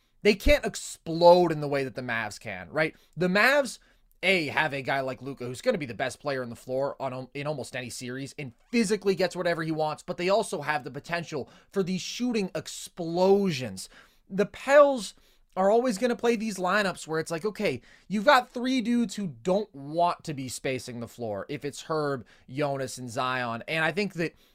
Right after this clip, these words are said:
they can impose themselves and they can dominate the glass and they can create a bunch of good shots around the rim. But I worry a bit about the ceiling when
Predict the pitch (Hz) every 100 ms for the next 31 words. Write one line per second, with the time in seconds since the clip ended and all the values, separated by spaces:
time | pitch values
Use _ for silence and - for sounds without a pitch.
0 | _ - 190 247 233 143 95 - 165 190
1 | 185 143 123 131 113 151 175 139 147 156
2 | 170 156 139 117 147 131 127 147 151 139
3 | 151 139 104 - 165 - 127 135 - 135
4 | 135 131 127 123 123 147 160 127 - -
5 | _ 190 165 156 151 208 214 180 - 185
6 | 165 151 - 135 - 165 175 147 123 117
7 | _ _ - 143 170 156 147